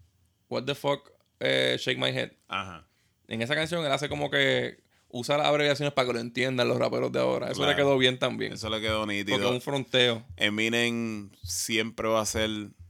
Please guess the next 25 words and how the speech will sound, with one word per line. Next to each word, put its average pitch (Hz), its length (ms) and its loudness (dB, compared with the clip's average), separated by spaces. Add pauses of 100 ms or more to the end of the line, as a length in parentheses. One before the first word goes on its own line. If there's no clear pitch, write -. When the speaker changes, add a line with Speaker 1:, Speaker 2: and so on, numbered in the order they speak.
(680)
Speaker 2:
el 98 180 -6
M 95 180 -6
C 139 500 -2 (680)
más 98 200 -8 (100)
temido 92 680 -4 (720)
de 90 80 -10
esta 92 240 -8
generación. 85 920 -10
Speaker 1:
Mm. - 280 -20 (560)
Speaker 2:
Pero 92 120 -8
Speaker 1:
Lo 95 60 -2
más 95 120 -2
Speaker 2:
a 95 40 -2
Em-, 98 40 -2
Speaker 1:
salvaje. - 420 -6
Speaker 2:
pero 98 220 -4
a 98 120 0
Eminem 107 500 -2
no 104 100 -2
le 104 120 0
tira 98 260 -4
a - 20 -6
nadie 92 320 -4
por 78 240 -14
miedo, 71 500 -18